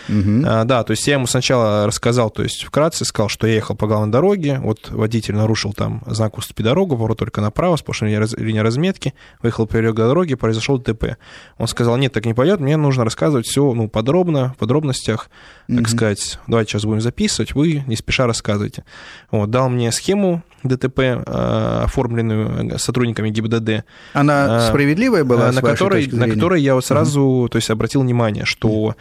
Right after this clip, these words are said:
Speaker 2: я не узнаю, то есть, э, место, то есть, с-, на схеме место Д Т П, на котором это все произошло.
Speaker 1: Так.
Speaker 2: То есть, э, там, эм,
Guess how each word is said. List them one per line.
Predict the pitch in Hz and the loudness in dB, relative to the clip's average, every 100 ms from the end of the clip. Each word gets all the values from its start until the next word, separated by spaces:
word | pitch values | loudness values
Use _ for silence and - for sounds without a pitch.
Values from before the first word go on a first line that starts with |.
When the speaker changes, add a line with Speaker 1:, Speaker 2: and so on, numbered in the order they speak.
| - - - _ | -16 -20 -20 _
Speaker 2:
я | 117 135 160 | 0 0 2
не | 127 | 2
узнаю, | 120 123 135 135 104 | 2 2 2 2 0
то | 107 | -2
есть, | 110 - - | -4 -6 -6
э, | 117 113 | -2 2
место, | 123 123 104 101 - - _ | 2 0 -4 -4 -8 -16 _
то | - | -4
есть, | 113 - - - - - | -4 -4 -10 -20 -20 -10
с-, | - - - - | -8 -6 -8 -4
на | 113 | -4
схеме | - - 233 156 | -2 -2 0 0
место | 143 - | -2 -2
Д | 123 | -4
Т | 120 | -4
П, | 131 190 170 | 0 0 0
на | |
котором | - 120 135 151 | -2 0 2 0
это | 131 | -2
все | - | -6
произошло. | 127 127 127 - 104 - _ _ | -2 -2 0 -2 -4 -8 _ _
Speaker 1:
Так. | 120 113 - _ | -2 -2 -4 _
Speaker 2:
То | 123 | 0
есть, | 123 - 104 | 0 0 2
э, | 120 120 - | 4 2 2
там, | 170 208 175 | 0 0 -2
эм, | 120 117 113 110 107 | 0 2 2 0 -2